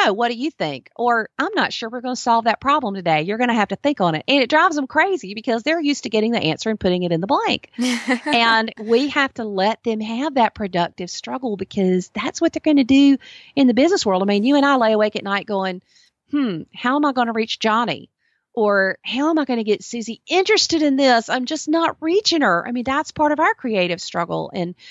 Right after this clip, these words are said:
Speaker 1: and getting our wings as teachers. And we need to have that for our students too.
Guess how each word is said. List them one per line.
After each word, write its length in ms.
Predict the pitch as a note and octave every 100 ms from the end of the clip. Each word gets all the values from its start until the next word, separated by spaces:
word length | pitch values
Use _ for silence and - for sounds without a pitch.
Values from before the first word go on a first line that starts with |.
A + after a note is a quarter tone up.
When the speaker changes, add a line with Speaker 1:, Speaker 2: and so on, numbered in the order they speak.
| - - -
Speaker 1:
and 200 | F#3 F#3
getting 240 | G#3+ F#3
our 120 | F3
wings 320 | E3+ D#3+ D#3+
as 140 | E3 -
teachers. 440 | E3+ D#3+ D3+ G#3+
And 100 | A#3+
we 140 | B3+ C4+
need 200 | C4+ A3
to 60 |
have 240 | F#3 F3+ F3+
that 200 | F3 -
for 120 | E3+
our 120 | G#3+
students 480 | - - G4 - -
too. 280 | F#4+ D#4